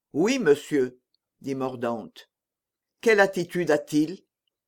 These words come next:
Mordaunt hésita,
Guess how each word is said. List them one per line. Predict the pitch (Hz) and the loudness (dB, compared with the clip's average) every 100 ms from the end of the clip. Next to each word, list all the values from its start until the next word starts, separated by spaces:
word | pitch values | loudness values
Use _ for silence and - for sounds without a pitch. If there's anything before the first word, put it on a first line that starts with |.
| _ _ _ _ _ _ _ _ - | _ _ _ _ _ _ _ _ -6
Mordaunt | 147 175 143 160 175 180 - - | -2 0 2 2 0 -4 -8 0
hésita, | 156 139 147 147 147 185 | 0 2 -2 0 0 -2